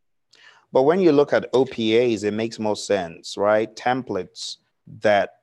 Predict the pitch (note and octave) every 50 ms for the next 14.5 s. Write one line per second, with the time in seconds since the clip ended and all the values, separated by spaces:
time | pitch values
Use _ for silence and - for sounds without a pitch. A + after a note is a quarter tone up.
0 | _ _ - A#2 G#2 G2 G2 G2 G2+ G2 G2 F#2+ G#2 G#2+ A2 - G#2+ G#2+ G#2 G2
1 | G2+ G#2 G2 G2+ G2+ - - - F#2+ F2 G2+ G2+ G2 F2+ G2+ G2+ F#2 - - E2
2 | D#2 - - - - _ _ _ _ _ _ _ - - B2 B2 B2 A#2 - -
3 | - F2+ F2 - - - - F#2+ - - B2 A#2+ A2+ G2 F2+ F2 E2 - - G#2+
4 | A2 A2+ A2+ A2 G2 F2 E2 D#2 D#2 D#2+ E2 - - - - _ _ - A2+ A2
5 | G2+ F2 E2+ - - - - - G2 - - _ _ _ _ _ _ _ _ _
6 | _ _ G2 F#2+ - _ - B2+ C3 C3+ C#3+ D3+ E3 F3 F#3 F#3 _ _ _ _
7 | _ - - - _ _ _ _ _ _ _ _ _ _ _ _ - A#2 B2 B2+
8 | A#2+ A#2 G#2+ A2 A2+ A2+ G#2+ G2 F#2+ - - B2+ B2 B2 - - - C#3 C3+ C3
9 | B2 A#2+ A#2 A2+ A#2 A#2 A2+ A2+ - C3+ C#3+ C#3 A#2+ A#2 A#2 A#2 A#2 A#2 A#2 G#2
10 | G2+ - - - - A#2+ A#2 - - - - A2 G#2+ G2+ G2 F#2+ - - - -
11 | - C3+ C#3 B2+ G#2+ G2 F#2+ G2 F#2+ - - - - G2+ G2+ G2+ G2 G2+ A2+ C3
12 | C3 C3 - - - E2+ E2+ F2 F#2+ - _ _ _ _ _ _ _ _ _ _
13 | _ _ _ _ _ _ _ - A#2 A2 G#2 G2 - G2+ G#2+ A2+ B2 C3 B2 A#2+
14 | A#2 A2 G#2+ A2 A#2 A#2+ A#2 A#2+ A#2